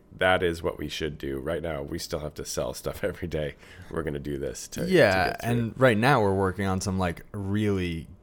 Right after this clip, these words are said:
Speaker 2: good improvement projects, and it's like, do we
Speaker 1: Mm-hmm.
Speaker 2: wanna pull ourselves off of that and do more paint changeovers?
Speaker 1: Right.
Speaker 2: No.
Speaker 1: Yeah.
Speaker 2: <laughs> Like, we know we don't have a good paint system. We wanna automate it.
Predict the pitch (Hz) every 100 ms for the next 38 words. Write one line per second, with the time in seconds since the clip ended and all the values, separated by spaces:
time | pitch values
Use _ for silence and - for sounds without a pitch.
0 | - 98 87 73 78 80 95 82 71 -
1 | 82 65 71 71 73 - 85 80 - 82
2 | 78 - - 85 104 107 107 107 - -
3 | 98 98 95 98 92 92 92 85 78 85
4 | 95 - - - 95 85 90 90 87 -
5 | - 101 - - - 113 113 127 123 127
6 | 127 - - 73 58 - 135 151 123 -
7 | - 87 90 - - - - - - -
8 | 131 117 127 123 120 127 131 113 95 107
9 | 98 92 92 - 95 76 92 - 90 90
10 | 95 92 82 85 87 82 78 85 82